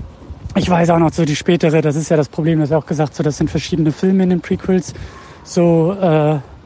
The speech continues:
vielleicht jetzt hier so diese Ensemble-Reise, Liebesgeschichte im zweiten Teil und mehr so diese dunkle, der dunkle Fall, die dunkle Tragödie im dritten Teil. Alles cool, geh ich voll mit, find ich super.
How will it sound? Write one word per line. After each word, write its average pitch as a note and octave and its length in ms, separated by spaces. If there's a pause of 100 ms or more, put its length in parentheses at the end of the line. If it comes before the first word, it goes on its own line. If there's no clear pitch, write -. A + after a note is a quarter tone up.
(480)
vielleicht D#3+ 280
jetzt E3+ 140
hier F3 120
so E3 100
diese E3 220
Ensemble-Reise, F3+ 2500 (420)
Liebesgeschichte G3 880
im F3+ 120
zweiten F3 460
Teil E3 440
und D#3 240
mehr D#3+ 160
so D3+ 80
diese D3 300 (240)
dunkle, D#3+ 600
der D3+ 120
dunkle F3 320
Fall, E3+ 380
die D#3+ 100
dunkle F3+ 340
Tragödie E3+ 460
im D#3+ 80
dritten F3+ 220
Teil. E3+ 220 (680)
Alles A3+ 320 (100)
cool, C4 220 (640)
geh A3 120
ich G#3 120
voll G3 180
mit, G#3 220
find F3+ 160
ich E3 120
super. A3 360